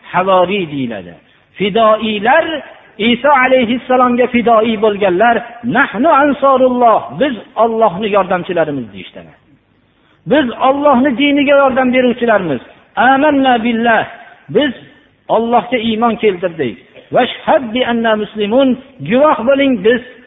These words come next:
Allohni hukmiga bo'ysunuvchilarmiz", deb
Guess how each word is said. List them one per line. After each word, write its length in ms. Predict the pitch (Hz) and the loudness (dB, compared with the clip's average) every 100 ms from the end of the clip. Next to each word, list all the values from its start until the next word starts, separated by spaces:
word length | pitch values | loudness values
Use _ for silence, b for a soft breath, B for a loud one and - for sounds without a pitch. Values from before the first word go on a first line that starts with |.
| _ | _
Allohni 500 | - 196 208 208 214 | -2 0 2 0 0
hukmiga 440 | 175 208 202 196 202 | 0 -2 -4 -4 -2
bo'ysunuvchilarmiz", 1000 | 175 190 - 180 170 170 190 180 165 143 | 0 -2 -4 -6 -6 -4 -2 -2 -6 -4
deb 160 | 151 | -4